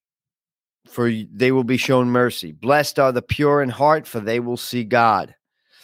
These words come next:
Now, if this meant holy, right? Blessed are those who mourn, for they will be comforted. Blessed are the meek, for they will inherit the earth.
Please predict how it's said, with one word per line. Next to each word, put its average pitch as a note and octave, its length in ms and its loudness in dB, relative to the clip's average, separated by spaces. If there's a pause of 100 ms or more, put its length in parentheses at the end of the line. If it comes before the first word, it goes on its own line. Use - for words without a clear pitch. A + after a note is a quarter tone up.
(120)
Now, C#3 200 4
if C#3 100 -6
this F#3 240 0
meant F3 220 0
holy, C3 680 -4 (540)
right? A#2 380 -4
Blessed D#3+ 360 0
are D3+ 100 2
those D3 340 2
who D3 160 0
mourn, B2+ 640 2 (1900)
for B2 120 -6
they C3 200 2
will C#3+ 160 0
be C3 180 -2
comforted. A#2 580 -4 (1200)
Blessed C#3+ 440 2
are D3 100 4
the C3 80 -4
meek, C#3 420 0
for - 200 -8
they A2+ 160 -2
will A#2+ 240 0
inherit A#2 400 -2
the A#2+ 160 -2
earth. A2 260 -2